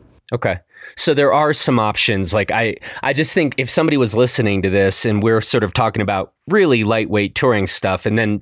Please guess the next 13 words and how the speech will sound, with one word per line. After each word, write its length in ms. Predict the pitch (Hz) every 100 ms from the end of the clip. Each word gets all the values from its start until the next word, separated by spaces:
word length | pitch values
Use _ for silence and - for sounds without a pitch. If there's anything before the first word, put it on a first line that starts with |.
| -
we're 180 | 95 104
talking 300 | 120 107 107
about 220 | 98 95
the 60 | 92
Zero 380 | 87 104 117 127
G, 400 | 117 143 147 - - - - - -
I 80 | 123
don't 180 | 120 113
want 200 | 117 113
anyone 560 | 113 107 - 104 107
to 60 | 101
be 180 | 104 101
angry 560 | 104 95 98 98 90